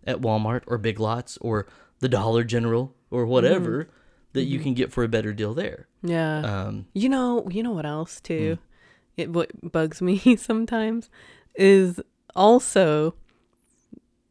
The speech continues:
Speaker 2: people that are broke as a joke, but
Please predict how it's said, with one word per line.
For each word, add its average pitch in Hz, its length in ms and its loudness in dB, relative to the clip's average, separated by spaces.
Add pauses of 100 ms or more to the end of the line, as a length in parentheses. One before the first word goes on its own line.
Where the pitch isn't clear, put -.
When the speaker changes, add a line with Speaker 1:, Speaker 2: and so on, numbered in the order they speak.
(200)
Speaker 2:
people 220 540 6
that 175 380 2
are 156 440 -4 (560)
broke 185 340 2
as 196 100 -2
a 180 80 -2
joke, 151 600 -2 (840)
but 165 540 2